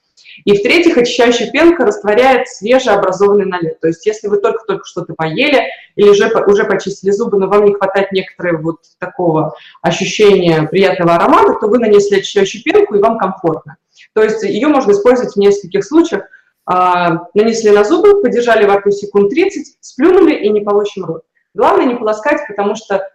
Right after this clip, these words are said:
постэффект, он остается именно при оставлении, м, компонентов пенки, м, с растворением слюны во рту.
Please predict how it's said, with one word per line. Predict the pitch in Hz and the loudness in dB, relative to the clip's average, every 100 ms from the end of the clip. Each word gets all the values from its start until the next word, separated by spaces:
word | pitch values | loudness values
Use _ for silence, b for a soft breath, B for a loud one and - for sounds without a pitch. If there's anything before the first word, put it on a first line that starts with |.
| - | -4
постэффект, | 240 247 240 320 403 - | -4 -2 -4 -4 -4 -4
он | 233 | -6
остается | - 220 240 240 214 | -4 0 0 0 -2
именно | 214 202 190 170 - _ | 0 0 -2 -4 -10 _
при | - 233 214 | -4 0 0
оставлении, | 196 202 190 208 202 185 170 - _ - | 0 -2 0 2 2 -2 -4 -10 _ -8
м, | 175 175 | -4 -2
компонентов | 175 202 202 208 202 190 - | -2 0 2 2 2 -2 -4
пенки, | 240 254 247 185 160 156 151 | 0 0 0 -2 -2 -4 -8
м, | - 160 160 | -10 -8 -8
с | 160 | -8
растворением | 190 185 196 196 196 180 | -10 -6 0 4 4 0
слюны | 180 190 196 | -2 0 2
во | 165 | 0
рту. | - 143 | -2 -10